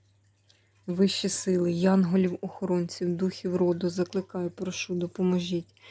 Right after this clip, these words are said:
Захистить жителів лівого берега Херсонської області від усієї агресії, що йде від рашистів. Янголів-охоронців, прошу надати допомогу всім людям,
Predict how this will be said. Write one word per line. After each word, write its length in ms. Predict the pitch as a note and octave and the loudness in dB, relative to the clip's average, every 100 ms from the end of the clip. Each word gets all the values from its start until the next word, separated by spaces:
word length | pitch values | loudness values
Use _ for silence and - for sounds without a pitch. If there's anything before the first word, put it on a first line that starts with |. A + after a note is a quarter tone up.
| - - _ | -20 -20 _
Захистить 800 | F3+ F#3 - G#3 G3 - G3+ F#3+ | -2 -2 0 -2 -4 -4 -2 0
жителів 840 | F#3+ F#3 F#3 F#3 F3+ F3+ F3 F3 - | 0 2 0 2 2 2 0 -4 -4
лівого 600 | F#3 F3+ F#3 F#3 F#3+ F#3 | -4 0 0 2 2 2
берега 540 | F3 F3+ F3 F3 F3+ F3+ | 0 0 0 -2 -4 -8
Херсонської 840 | - - E3 - F#3 F3+ - F#3 | -8 -12 -10 -2 -2 -2 -6 -6
області 680 | A#3 F#3 F3 F#3+ F3 - - | -2 -4 -2 -4 -6 -8 -6
від 260 | E3+ E3+ - | -4 -4 -6
усієї 580 | F3 - F#3 F#3 G3 - | -8 -4 -2 2 2 0
агресії, 800 | - F3 F3 F#3 F3 - F#3+ F#3 - - - - | -4 -6 0 0 -2 -6 -6 -6 -8 -20 -20 -16
що 240 | - - | -12 -2
йде 200 | F#3+ G3 | 2 4
від 200 | F#3+ F3+ | 4 2
рашистів. 720 | F#3+ F3+ - F3+ F3 - F#3+ F#3+ _ - - - - - - _ _ - - - _ - _ _ - | 0 -2 -4 -6 -8 -12 -12 -14 _ -20 -20 -20 -20 -20 -20 _ _ -20 -20 -20 _ -20 _ _ 4
Янголів-охоронців, 1400 | F#3+ G3 F#3+ F3+ F#3 F#3 F#3+ - G3+ F#3 F#3 - F3+ | 8 8 6 4 2 2 0 0 0 0 0 -4 -10
прошу 440 | - F#3 - - F#3 | -8 -8 -8 -2 2
надати 520 | F#3 F3 F3+ F3 F3+ | 2 2 -2 -2 -6
допомогу 640 | E3+ - F#3 F3+ F3+ E3 | -8 -6 -2 -2 -2 -4
всім 480 | E3 - F#3+ F#3 F#3 | -6 -6 0 2 2
людям, 520 | F3 E3+ F3 F3 F3 | 0 -2 -2 -2 -4